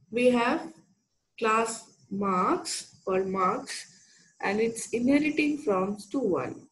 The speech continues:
which in general means it inherits from person also. So how many variables is it inheriting? Four. Two from person and two from stu one. Okay.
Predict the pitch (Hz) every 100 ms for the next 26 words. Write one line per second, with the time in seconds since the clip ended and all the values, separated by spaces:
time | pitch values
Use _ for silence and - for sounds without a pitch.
0 | _ 202 208 220 214 208 220 226 254 269
1 | 262 339 - _ _ 196 196 196 349 -
2 | 226 220 208 202 190 190 - 196 277 185
3 | 196 202 208 320 285 202 - 156 220 233
4 | 226 247 262 - 226 233 247 247 247 240
5 | 240 - - _ _ 220 233 214 214 311
6 | 370 - 320 247 165 - - _ _ _
7 | - 247 277 - 330 330 220 190 190 175
8 | 175 254 403 - _ _ _ _ _ _
9 | _ _ - _ - 170 175 185 208 214
10 | 214 226 302 330 - - 226 190 90 -
11 | - - _ _ - _ _ _ _ _
12 | 196 - 302 -